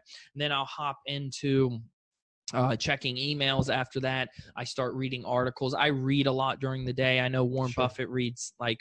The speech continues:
Speaker 1: four hours a day. Um, but I read a lot during the day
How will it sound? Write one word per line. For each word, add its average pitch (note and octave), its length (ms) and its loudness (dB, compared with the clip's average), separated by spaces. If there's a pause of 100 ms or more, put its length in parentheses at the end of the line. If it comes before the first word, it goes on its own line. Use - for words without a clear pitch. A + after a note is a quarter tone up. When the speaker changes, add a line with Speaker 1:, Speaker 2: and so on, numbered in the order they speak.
(180)
Speaker 1:
four C#3 220 4
hours B2+ 420 0
a B2 60 -6
day. B2+ 400 0 (360)
Um, A#2 540 -4 (160)
but B2+ 240 0
I C3 100 2
read B2+ 300 -2
a C3 60 0
lot B2+ 260 -2
during B2 240 -8
the A#2+ 60 -10
day A#2+ 400 -4